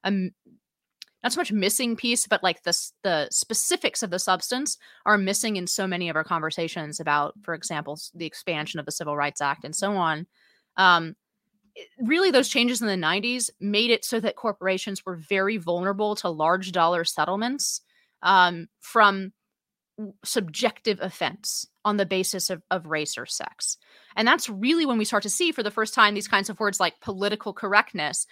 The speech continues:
and diversity training, um, and so on in these corporations, which now is a one billion dollar business, apparently, business sector, these kinds of trainings, um, was originally that we made changes to this law in the nineties that made it much, much easier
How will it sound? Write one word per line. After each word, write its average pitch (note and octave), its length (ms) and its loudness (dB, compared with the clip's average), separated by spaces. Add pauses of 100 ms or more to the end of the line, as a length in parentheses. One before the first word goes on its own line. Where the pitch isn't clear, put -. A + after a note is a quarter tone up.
(220)
and G3 160 -4
diversity G3+ 680 0
training, E3 600 -6 (320)
um, F3+ 400 4
and G3+ 160 -4
so C#4+ 280 -2
on F3+ 220 6
in A3+ 160 -2
these G#3+ 160 -4
corporations, G#3+ 840 -4
which G3 160 -10
now A#3 240 2
is A3 100 -6
a G#3 60 -4
one G#3+ 220 0
billion G3+ 300 -4
dollar F3+ 280 2
business, F#3 680 -4 (180)
apparently, F3 560 -4
business F#3 380 -6
sector, D#3+ 380 -4
these D3+ 160 -10
kinds F#3 200 -4
of - 100 -12
trainings, F#3+ 580 -2 (360)
um, A3 260 2 (280)
was C4 260 4
originally A3 580 -2
that A3 220 -2
we A#3 100 -2
made A3+ 240 0
changes F3+ 380 -4
to F3 80 -6
this - 240 -8
law D#3+ 180 2
in F3 100 -4
the F3 80 -6
nineties G#3+ 440 -2
that - 120 -6
made G3 220 -2
it - 80 -4
much, G#3+ 380 -2
much B3 220 -6
easier F3 560 0